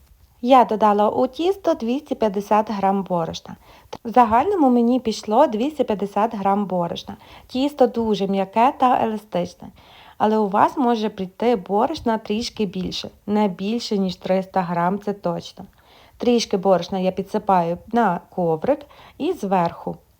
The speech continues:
на саме тісто. Тоді накриваю кришкою та даю йому відпочити приблизно п'ятнадцять хвилин.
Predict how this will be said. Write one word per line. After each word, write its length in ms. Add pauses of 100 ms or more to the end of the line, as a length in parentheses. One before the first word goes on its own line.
(380)
на 160
саме 380
тісто. 520 (240)
Тоді 280
накриваю 560
кришкою 600
та 160
даю 340
йому 280
відпочити 760
приблизно 640
п'ятнадцять 580
хвилин. 360